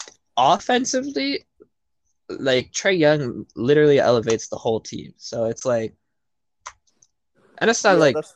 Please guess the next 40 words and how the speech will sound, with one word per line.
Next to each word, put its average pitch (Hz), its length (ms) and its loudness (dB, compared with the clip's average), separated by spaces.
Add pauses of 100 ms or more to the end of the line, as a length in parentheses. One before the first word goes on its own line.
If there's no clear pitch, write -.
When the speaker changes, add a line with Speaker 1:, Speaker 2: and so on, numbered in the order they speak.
Speaker 1:
a 135 60 2
Speaker 2:
facts. 131 60 -2
Speaker 1:
knock 123 340 2
on 107 140 0
anyone, 104 420 -6
but, 131 180 0
like, 127 220 0
it 127 120 -2
literally, 170 440 0
like, 127 300 0
Speaker 2:
That's 160 140 -6
Speaker 1:
it's - 20 -16
hard 147 260 0
Speaker 2:
good. 196 60 -10
Speaker 1:
'cause 127 160 -10
everything 160 460 -4
feels, 151 300 -2
like, 120 220 -4
inflated, 107 640 -4
I 87 100 -12
guess. - 420 -10 (960)
Speaker 2:
No, 143 160 -10
yeah, 113 180 -10
that's 120 220 -14
facts. - 380 -16
My 156 260 0
main 247 300 -10
thing 165 340 -14
is, 151 200 -16
like, 117 360 -12 (760)
with 143 280 -10
Capela 143 560 -8
is 127 180 -12
he 139 140 -12
has 143 340 -10
<laughs> - 80 -20
played 135 280 -16
with 127 160 -16
some 127 260 -14
amazing 120 880 -18